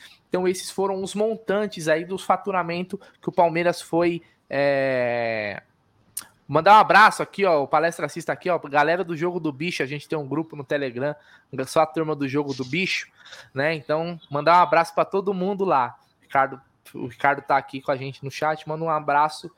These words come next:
lá e já manda a boa dos Jogos da Tarde pra nós aí, viu, Ricardão? Pra nós ver se a gente consegue comer carne amanhã, porque tá feia a coisa. Então, Cacau, é isso. O Palmeiras faturou cento e três milhões, hein, Cacau? Poderia ter sido mais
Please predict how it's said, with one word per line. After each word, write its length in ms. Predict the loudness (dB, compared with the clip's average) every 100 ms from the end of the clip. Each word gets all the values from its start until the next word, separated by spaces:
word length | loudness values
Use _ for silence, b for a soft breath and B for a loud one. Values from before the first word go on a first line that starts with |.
| b b b -4
lá 400 | 2 4 2 -6 -6
e 60 |
já 140 | -2 -2
manda 260 | 2 4
a 40 | 4
boa 260 | 4 0
dos 180 | 0 -2
Jogos 240 | -2 -2
da 120 | -4 -2
Tarde 240 | -2 -2
pra 160 | -4 -4
nós 220 | -2 -2
aí, 200 | -2 -2
viu, 240 | -4 -4 -4
Ricardão? 500 | -4 -2 0 -2 -8
Pra 200 | -8 -6
nós 100 | -6
ver 100 | -6
se 100 | -6
a 40 |
gente 160 | -8 -8
consegue 440 | -4 -2 -2 -6 b b b
comer 260 | -4 -2 0
carne 360 | 2 2 2
amanhã, 340 | -4 -4 -4 -6
porque 240 | -6 -6
tá 200 | -2 -2
feia 200 | 0 -4
a 40 |
coisa. 360 | -2 -4 -4 -8 b b b b b b b _ _
Então, 280 | 0 4 6
Cacau, 340 | 4 6 6 6
é 60 |
isso. 280 | 2 -4 -2
O 40 |
Palmeiras 360 | 2 2 2 2
faturou 640 | 2 0 0 2 2 0 -6 _
cento 720 | -12 -8 -6 -4 -6 -6 -8
e 60 | -8
três 420 | -4 -4 -4 -6
milhões, 460 | -4 -2 -2 -2
hein, 100 | -4
Cacau? 460 | -2 -2 2 2 2
Poderia 360 | -2 -2 0 0
ter 140 | -2
sido 260 | -6 -6 0
mais 640 | 4 4 0 -8 -14